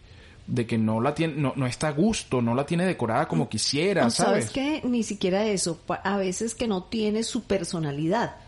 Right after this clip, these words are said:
Speaker 2: que es una casa bonita y ya,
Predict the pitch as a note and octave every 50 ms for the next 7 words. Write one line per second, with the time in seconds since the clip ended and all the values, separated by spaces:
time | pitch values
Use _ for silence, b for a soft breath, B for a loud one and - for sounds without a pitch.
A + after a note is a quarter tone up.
0 | B B B B B B - - G3+ F3 E3+ F3 E3+ E3 E3+ D3+ - - G#3 G3+
1 | - B3 B3 C4 C#4 - - B3+ A#3 A#3+ - C#4+ C#4 C#4 B3+ G#3 G3+ G#3+ A3+ -
2 | C#4 B3+ F#3 D#3+ G3 A#3+ A#3 - -